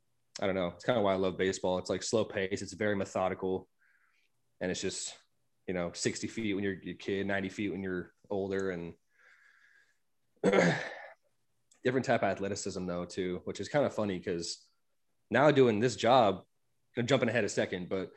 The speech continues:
now doing this job, it's funny because when we look for, like, special warfare type people, you know, you're, you're talking about, um, any, any branch, really. When you go out to look for special warfare, you're not necessarily, you're actually not really looking for football players.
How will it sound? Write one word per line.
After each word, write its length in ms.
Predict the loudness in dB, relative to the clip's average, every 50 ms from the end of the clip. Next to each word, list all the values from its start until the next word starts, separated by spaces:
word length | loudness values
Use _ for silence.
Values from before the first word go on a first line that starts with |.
| -20 -20 _ _ _ _ 0
now 160 | 2 4 4
doing 200 | 6 6 6 4
this 200 | 4 0 -2 -2
job, 460 | 2 4 4 6 6 4 2 0 -6 -16 _ _
it's 140 | -10 -10 -6
funny 200 | -2 0 0 0
because 260 | 0 -2 -2 -2 -2 0
when 100 | 0 0
we 80 | 2
look 180 | 2 2 2 0
for, 120 | 0 0 2
like, 260 | 2 2 0 -2 -4
special 320 | -4 0 0 2 2 2
warfare 340 | 4 4 2 2 2 2 2
type 220 | 4 4 4 4 4
people, 440 | 2 2 4 4 4 2 2 -2 _ _ _ _ _ _ _ _ _ _
you 80 | -2 0
know, 100 | 2 2
you're, 300 | 2 2 2 0 0 0
you're 100 | -2 -2
talking 240 | -2 -2 0 0 0
about, 240 | 0 0 -2 -2 -4 -8 _ _ _ _ _ _ _ _ _ -6 -2
um, 560 | -2 0 0 0 0 0 -2 -4 -6 -8 -12 _ _ _ 2
any, 300 | 4 4 6 4 4 4
any 180 | 4 2 2
branch, 400 | 2 2 4 4 6 4 4 2
really. 380 | 2 2 2 2 2 0 -2 -6 _ _ _ _ _ _
When 100 | -4 -2
you 60 | 0 2
go 80 | 2
out 60 | 2
to 100 | 2 2
look 80 | 0 0
for 100 | -2 -4
special 320 | -2 0 -2 -2 0 0
warfare, 300 | 0 2 2 2 2 0
you're 80 | 0 2
not 180 | 2 4 4 4
necessarily, 480 | 2 0 0 2 2 4 4 2 2 0
you're 160 | -2 0 0
actually 220 | 0 0 0 -2 -2
not 260 | 0 0 -2 -2 -4
really 160 | -4 -2 0
looking 200 | 0 -2 -2 -6
for 120 | -6 -6
football 300 | -4 -4 -2 0 0 -2
players. 440 | 0 -2 -4 -4 -4 -6 -8 -12 -14